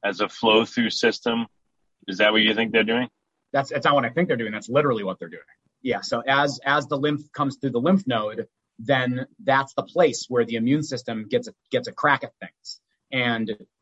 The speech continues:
Speaker 2: as they, if they see something that's not supposed to be there, that cell gets activated and it proliferates like crazy. And as it's proliferating, of course, it becomes, you know, one, and, and this proliferation that these T cells do, this division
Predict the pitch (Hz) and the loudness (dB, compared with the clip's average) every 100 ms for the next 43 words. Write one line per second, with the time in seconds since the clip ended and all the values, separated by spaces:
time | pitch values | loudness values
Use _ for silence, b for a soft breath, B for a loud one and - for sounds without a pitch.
0 | _ 131 131 127 135 123 117 117 - _ | _ 2 2 2 2 4 2 -2 -10 _
1 | _ 123 - 120 123 165 156 139 131 120 | _ -10 -6 -6 -4 -2 -2 0 0 -2
2 | - 117 - 117 202 180 170 143 135 - | -2 -4 -2 -6 -2 0 4 2 2 -4
3 | _ - 120 - 120 120 113 - 143 - | _ -4 -4 0 0 0 -4 -4 -4 -4
4 | 120 113 107 113 135 _ _ 127 120 117 | 0 0 0 -6 -10 _ _ -4 -2 -2
5 | 117 120 - 120 - - _ _ _ - | -4 -6 0 0 0 -12 _ _ _ -2
6 | 143 151 139 120 - 110 - 170 175 117 | 0 2 2 0 -2 -8 0 2 2 0
7 | 110 120 _ _ 120 123 135 156 151 - | -6 -6 _ _ -8 0 2 2 0 -6
8 | - 208 220 139 113 113 120 139 _ - | 0 2 2 0 -2 -2 -4 -6 _ -8
9 | 123 - 113 117 - _ _ _ 131 - | -6 0 0 0 -8 _ _ _ -6 -4
10 | 135 123 117 120 - _ 117 113 - - | -4 0 0 -2 -10 _ -4 -2 -6 -2
11 | 135 160 180 185 - 139 131 139 131 127 | 2 4 2 -2 -6 -8 -6 -6 -6 -6
12 | 139 - 165 185 185 220 214 151 127 123 | -8 -6 -2 -2 2 2 2 0 -2 -4
13 | 120 143 127 123 147 131 - - 98 196 | -4 -2 -2 0 0 -2 -6 -8 -2 0
14 | 196 107 101 | 0 -4 -6